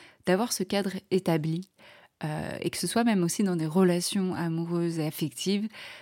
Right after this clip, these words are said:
ça peut rassurer beaucoup de personnes, surtout pour des personnes qui ont vécu des traumas ou même des agressions sexuelles et des viols dans leurs relations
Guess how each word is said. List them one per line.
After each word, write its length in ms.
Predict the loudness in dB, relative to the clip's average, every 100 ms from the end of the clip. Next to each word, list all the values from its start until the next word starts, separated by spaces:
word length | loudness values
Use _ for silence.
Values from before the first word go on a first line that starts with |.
| -20 -4
ça 180 | -2 0
peut 100 | 0
rassurer 480 | 0 -2 -2 -2 -2
beaucoup 300 | 0 0 0
de 60 |
personnes, 420 | 0 -2 0 0
surtout 260 | 0 -2 -4
pour 160 | -2 -2
des 120 | -2
personnes 340 | -4 0 0
qui 160 | 0 -2
ont 40 |
vécu 280 | -2 -4 -4
des 140 | -4
traumas 420 | -4 -4 -2 -2 -2
ou 80 |
même 240 | 0 0 0
des 160 | -2
agressions 340 | -2 -2 -4 -4
sexuelles 440 | -6 -4 0 2
et 80 | 2
des 120 | -2
viols 400 | -2 0 2 2 -2
dans 220 | -4 -2
leurs 240 | 0 -2 2
relations 600 | 2 4 2 0 0